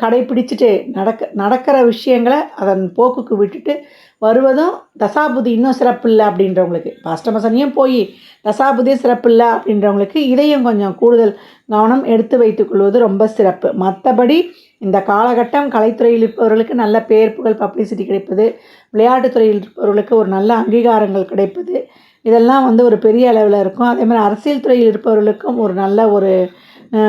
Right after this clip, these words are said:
முன்னேற்றம், அவங்க லெவலுக்கு ஏத்தா போல ஒரு ரொம்ப சிறப்பான செயல்பாடுகள்லாம் நடைபெறுவது.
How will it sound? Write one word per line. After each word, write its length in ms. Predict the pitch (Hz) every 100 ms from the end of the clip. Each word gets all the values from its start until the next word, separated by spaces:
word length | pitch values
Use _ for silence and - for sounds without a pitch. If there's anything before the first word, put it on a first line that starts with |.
| 208
முன்னேற்றம், 760 | 208 226 240 226 240 233 233
அவங்க 640 | 202 214 247 254 240 226
லெவலுக்கு 480 | 214 226 247 254 233
ஏத்தா 280 | 226 - 208 -
போல 300 | 226 233 214
ஒரு 200 | 196 190
ரொம்ப 260 | 175 -
சிறப்பான 540 | 208 202 196 214 214 202
செயல்பாடுகள்லாம் 760 | 202 185 180 180 175 180 185
நடைபெறுவது. 680 | 180 175 180 180 170 180 -